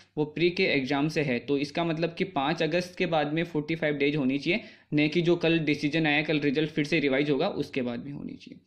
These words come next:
इसके बाद में सबसे बड़ा जो क्वेश्चन है कि अब ये एग्जाम जो है आगे जाके कहाँ अटक सकती है, तो आगे जाके कहाँ अटक सकती है? देखो, ये मैटर तो दो हज़ार सोलह वालों,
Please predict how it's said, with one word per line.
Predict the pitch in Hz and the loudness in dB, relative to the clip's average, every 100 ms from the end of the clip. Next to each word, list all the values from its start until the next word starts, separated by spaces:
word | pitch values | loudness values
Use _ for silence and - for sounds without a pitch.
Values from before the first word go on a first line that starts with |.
| _ _ _ _ _ _ _ _ _ | _ _ _ _ _ _ _ _ _
इसके | 165 220 | -2 2
बाद | 208 196 | 4 4
में | 214 | 2
सबसे | 208 175 - 214 | 0 -2 2 4
बड़ा | 208 | 4
जो | 202 208 | 4 2
क्वेश्चन | 202 196 185 | 2 0 -2
है | 190 | 0
कि | 214 | 0
अब | - 190 | 0 -2
ये | 185 208 214 | 0 2 4
एग्जाम | - 147 160 175 196 | 4 0 0 0 2
जो | 202 190 | 2 4
है | 175 202 | 2 0
आगे | 156 160 196 | 0 0 0
जाके | 190 185 185 | 0 0 0
कहाँ | 165 147 151 | 0 0 0
अटक | 131 147 | 0 -2
सकती | 139 127 143 135 | -4 -4 -2 -2
है, | 120 113 - - _ _ | -4 -8 -14 -20 _ _
तो | 190 - | -2 0
आगे | 156 160 202 | 0 2 2
जाके | 208 208 214 | 2 2 2
कहाँ | 190 180 185 | 2 2 2
अटक | 185 190 | 0 -2
सकती | 185 165 180 | -2 -2 0
है? | |
देखो, | 180 180 165 | 0 2 2
ये | 156 185 | 2 2
मैटर | 170 170 170 | 0 0 0
तो | 185 175 | 2 2
दो | 165 180 | 4 2
हज़ार | 175 170 | 2 0
सोलह | 170 156 165 | 2 2 4
वालों, | 165 156 | 2 2